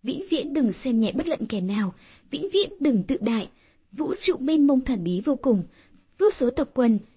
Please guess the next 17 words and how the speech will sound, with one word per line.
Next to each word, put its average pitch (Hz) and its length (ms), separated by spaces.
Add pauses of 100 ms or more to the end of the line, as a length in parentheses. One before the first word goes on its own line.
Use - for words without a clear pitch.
(240)
nhân 359 160
loại 381 200
chỉ 240 160
là 180 120
một 190 240
trong 247 120
số 208 180
đó. 202 360 (420)
Đối 220 240
với 220 240
vũ - 180
trụ - 240
luôn 285 300
luôn 269 220
phải 196 220
vĩnh 269 220
viễn 302 220